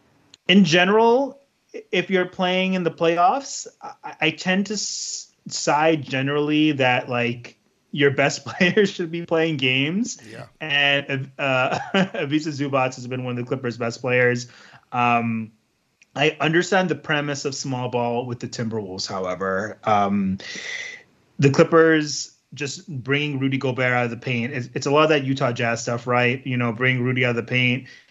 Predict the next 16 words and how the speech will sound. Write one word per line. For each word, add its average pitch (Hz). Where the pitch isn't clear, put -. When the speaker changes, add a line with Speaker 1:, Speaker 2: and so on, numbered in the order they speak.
Speaker 1:
and 120
kind 127
of 117
try 123
and 120
hope 120
you 117
neutralize 117
their 117
defense 113
a -
little 120
bit 123
by 120
taking 117
away, 120